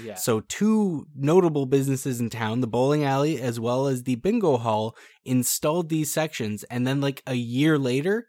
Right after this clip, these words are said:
Speaker 2: those were banned.
Speaker 1: Yeah.
Speaker 2: And
Speaker 1: And
Speaker 2: the
Speaker 1: they spent
Speaker 2: bowling
Speaker 1: all
Speaker 2: alley
Speaker 1: that money on it.
Speaker 2: Yeah, the family who owns Cataract Bowl lost their fucking minds 'cause they spent, like, at the time,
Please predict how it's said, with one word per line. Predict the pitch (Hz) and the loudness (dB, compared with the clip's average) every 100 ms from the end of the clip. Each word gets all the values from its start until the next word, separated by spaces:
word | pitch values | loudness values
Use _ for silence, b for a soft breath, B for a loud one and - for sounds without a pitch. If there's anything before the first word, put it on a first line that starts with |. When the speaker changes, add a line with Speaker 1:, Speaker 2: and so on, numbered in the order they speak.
| - | -12
Speaker 2:
those | 107 123 143 139 | -4 2 2 2
were | 107 107 | -2 -6
banned. | 98 98 98 82 _ | -6 -8 -12 -16 _
Speaker 1:
Yeah. | 147 139 120 101 104 | -8 -6 -6 -8 -6
Speaker 2:
And | 135 | -2
Speaker 1:
And | 127 | 0
Speaker 2:
the | 131 | 2
Speaker 1:
they | 120 | 0
spent | 110 139 | 2 6
Speaker 2:
bowling | 208 196 127 | 6 6 4
Speaker 1:
all | |
Speaker 2:
alley | 123 - | 2 0
Speaker 1:
that | - 160 | -2 -4
money | 156 151 147 151 147 | -8 -10 -8 -8 -10
on | 131 120 | -10 -10
it. | 117 | -8
Speaker 2:
Yeah, | 107 123 131 | -2 0 2
the | 120 107 | 0 -2
family | 147 175 180 | 0 2 2
who | 156 | 2
owns | 151 139 | 2 0
Cataract | - 131 135 127 113 | -4 -2 2 0 0
Bowl | 120 127 123 | -2 -2 -2
lost | 117 135 156 | -4 -4 -6
their | - 104 | -6 -8
fucking | - - 139 143 156 143 | -8 -10 -8 -6 -4 -2
minds | 127 135 127 104 - | 0 0 0 -2 -6
'cause | 123 113 | -6 -4
they | 131 | -4
spent, | - 131 131 | -4 -4 -4
like, | 113 107 | -6 -8
at | 120 - | -8 -10
the | |
time, | - 151 127 104 | -6 -2 -2 -2